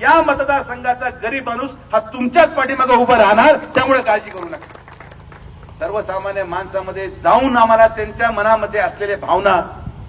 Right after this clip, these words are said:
त्यांच्या डोळ्यामध्ये असलेले अपेक्षा, आकांक्षा,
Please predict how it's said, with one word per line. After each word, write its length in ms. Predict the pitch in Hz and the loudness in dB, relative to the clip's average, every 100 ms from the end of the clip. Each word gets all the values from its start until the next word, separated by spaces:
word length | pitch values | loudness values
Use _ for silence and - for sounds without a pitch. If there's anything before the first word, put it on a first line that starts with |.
| - - | -18 -12
त्यांच्या 260 | 175 170 196 | -10 -2 -2
डोळ्यामध्ये 540 | 180 175 214 208 202 | 0 0 2 2 0
असलेले 440 | 196 180 202 202 208 | 0 0 -4 -2 -2
अपेक्षा, 640 | 180 165 277 269 233 185 - - | -2 2 2 2 2 2 0 -4
आकांक्षा, 600 | 185 285 285 - 214 | 0 4 4 4 2